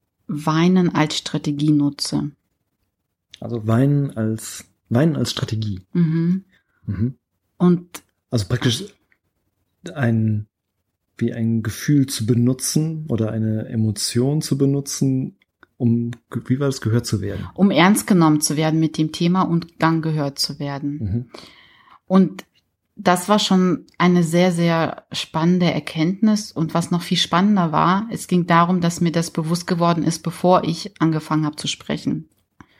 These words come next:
Speaker 1: Das heißt, ich habe gemerkt, bevor ich quasi etwas sagen wollte, dass mir schon die Tränen hochstiegen.
Speaker 2: Mhm.
Speaker 1: Und in dem Moment ist mir bewusst geworden, dass es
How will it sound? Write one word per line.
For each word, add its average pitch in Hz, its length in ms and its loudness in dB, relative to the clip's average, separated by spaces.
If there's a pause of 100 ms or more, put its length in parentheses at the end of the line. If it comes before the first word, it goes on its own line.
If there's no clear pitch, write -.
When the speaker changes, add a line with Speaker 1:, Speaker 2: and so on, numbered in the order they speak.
(640)
Speaker 1:
Das 170 240 0
heißt, 175 600 0 (240)
ich 175 140 0
habe 214 140 2
gemerkt, 190 680 4
bevor 196 600 0
ich 196 320 -4
quasi 180 500 -4
etwas 170 320 -4
sagen 180 400 2
wollte, 208 320 2
dass 175 260 -2
mir 185 140 2
schon 180 220 -2
die 170 180 -4
Tränen 170 580 0
hochstiegen. 147 1160 0 (1500)
Speaker 2:
Mhm. 104 300 -8
Speaker 1:
Und 190 460 2 (520)
in 190 160 4
dem 202 160 4
Moment 220 500 4 (200)
ist 190 180 -2
mir 196 120 4
bewusst 170 460 -2
geworden, 190 800 0 (560)
dass 185 280 0
es 175 360 -4